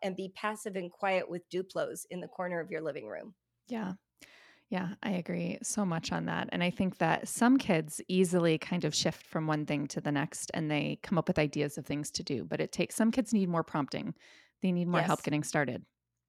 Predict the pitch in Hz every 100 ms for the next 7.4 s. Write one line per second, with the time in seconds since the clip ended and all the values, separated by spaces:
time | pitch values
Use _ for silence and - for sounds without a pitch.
0 | _ _ _ _ _ - - - 294 294
1 | - 220 202 208 233 277 214 160 - 175
2 | 214 208 - _ 180 226 254 214 190 185
3 | 175 185 156 151 - 185 226 214 190 175
4 | 175 170 175 160 160 165 156 156 151 143
5 | 156 165 156 180 185 185 180 165 160 160
6 | 160 160 160 156 151 147 147 - 170 180
7 | 147 131 160 -